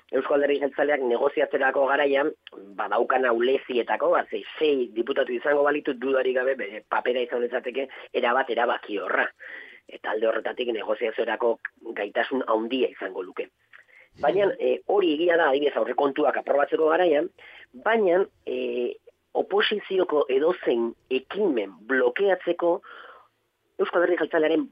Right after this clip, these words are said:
Speaker 1: bost diputatu horiek erabakiorrak dira. Demagun,
Speaker 2: Mhm.
Speaker 1: ezkerreko alderdiek eta abertzalek, eh, erabakitzen dutela, mm, lan erreforma aldatzea, eta lan erreforma berri bat egitea. Eh, hori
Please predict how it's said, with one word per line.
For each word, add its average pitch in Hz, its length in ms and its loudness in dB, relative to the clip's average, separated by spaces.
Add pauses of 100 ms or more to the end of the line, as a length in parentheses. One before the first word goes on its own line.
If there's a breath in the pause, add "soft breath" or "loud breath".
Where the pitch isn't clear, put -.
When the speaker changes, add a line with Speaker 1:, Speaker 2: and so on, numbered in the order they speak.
(160)
Speaker 1:
bost 175 440 0
diputatu 156 580 0
horiek 156 300 -2 (120)
erabakiorrak 113 800 -2
dira. 95 220 -14
Demagun, 160 480 2
Speaker 2:
Mhm. 165 340 -8
Speaker 1:
ezkerreko 151 420 0
alderdiek 143 680 0
eta 113 400 -4
abertzalek, 135 720 0 (520 loud breath)
eh, 113 420 -4
erabakitzen 135 420 -2
dutela, 170 640 2
mm, 110 560 -12
lan 143 240 2
erreforma 156 440 2
aldatzea, 123 500 0
eta 117 140 -4
lan 135 160 2
erreforma 143 420 2
berri 123 220 0
bat 110 140 2
egitea. - 360 -10 (720 loud breath)
Eh, 127 320 0 (240)
hori 214 460 2